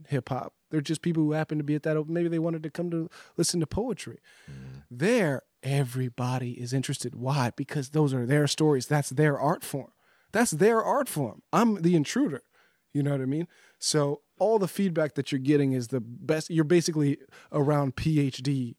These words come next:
Speaker 1: hip hoppers all the time.
Speaker 2: Mm-hmm.
Speaker 1: So the feedback that they're giving you is the real feedback from the streets.
Speaker 2: Mm-hmm.
Speaker 1: Like, these guys are going to prison after this. Like, they're listening to me and then getting on a bus. So
Speaker 2: Mm-hmm.
Speaker 1: what they're saying is probably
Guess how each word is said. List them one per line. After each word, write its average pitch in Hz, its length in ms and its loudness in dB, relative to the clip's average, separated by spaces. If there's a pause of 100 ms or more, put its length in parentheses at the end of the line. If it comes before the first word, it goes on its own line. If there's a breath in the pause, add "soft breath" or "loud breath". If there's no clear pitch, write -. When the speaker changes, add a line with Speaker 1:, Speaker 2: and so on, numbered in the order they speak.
Speaker 1:
hip 143 220 0
hoppers 117 500 -8
all 139 200 6
the 123 140 -6
time. 117 440 -10
Speaker 2:
Mm-hmm. 127 360 -20
Speaker 1:
So 143 160 -2
the 143 100 0
feedback 165 500 0
that 143 140 0
they're 156 140 2
giving 175 360 4
you 131 240 0
is 131 260 -4
the 135 100 -2
real 151 400 4
feedback 156 640 -2
from 180 200 2
the 170 60 0
streets. - 600 -4 (200)
Speaker 2:
Mm-hmm. 131 340 -16 (180)
Speaker 1:
Like, 151 160 2
these 196 160 6
guys 220 200 4
are 190 40 2
going 208 220 6
to 160 60 4
prison 190 320 4
after 143 260 0
this. - 340 -6 (180)
Like, 147 140 0
they're 185 120 6
listening 196 360 6
to 185 80 6
me 180 200 6
and 170 140 4
then 160 100 4
getting 160 240 4
on 156 140 2
a 135 60 0
bus. 120 420 -8 (260 soft breath)
So 151 240 0
Speaker 2:
Mm-hmm. 143 100 0
Speaker 1:
what 151 140 -4
they're 175 180 0
saying 156 580 0 (340 soft breath)
is 143 120 -2
probably 147 680 2